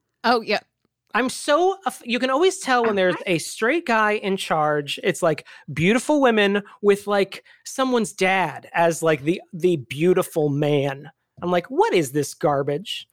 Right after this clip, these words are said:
Speaker 1: Yep. Yep,
Speaker 2: Running around in
Speaker 1: there's
Speaker 2: little tunics.
Speaker 1: All the women have, like, beautiful muscle tone.
Speaker 2: Mm-hmm.
Speaker 1: And
Speaker 2: And the men, they've got
Speaker 1: Yeah.
Speaker 2: that, like, sort of Californian guy who's sort of gone to seed, sort of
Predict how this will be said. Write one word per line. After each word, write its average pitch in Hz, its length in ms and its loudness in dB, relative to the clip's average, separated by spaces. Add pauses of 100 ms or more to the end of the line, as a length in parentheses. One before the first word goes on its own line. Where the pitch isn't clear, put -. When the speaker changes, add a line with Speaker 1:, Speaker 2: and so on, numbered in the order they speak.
(120)
Speaker 1:
Yep. 453 260 0 (640)
Yep, 190 140 2
Speaker 2:
Running 180 180 2
around 180 120 4
in 180 80 2
Speaker 1:
there's 175 80 2
Speaker 2:
little 165 240 2 (520)
tunics. 220 840 -2
Speaker 1:
All 320 160 2
the 415 120 2
women 349 320 0
have, 269 320 -2
like, 208 240 -2 (180)
beautiful 254 520 -2
muscle 202 460 -2
tone. 330 640 -6 (220)
Speaker 2:
Mm-hmm. 160 420 0 (400)
Speaker 1:
And 226 240 0
Speaker 2:
And 202 160 2
the 185 60 4
men, 226 600 0 (960)
they've 185 160 0
got 202 160 2
Speaker 1:
Yeah. - 60 -2
Speaker 2:
that, 185 140 4
like, 185 180 2
sort 208 200 0
of 156 140 -2
Californian 190 800 0
guy 180 260 4
who's 165 160 -2
sort 170 160 0
of 143 120 -2
gone 160 280 0
to 147 120 -8
seed, 170 540 -4
sort 165 200 2
of 131 100 -4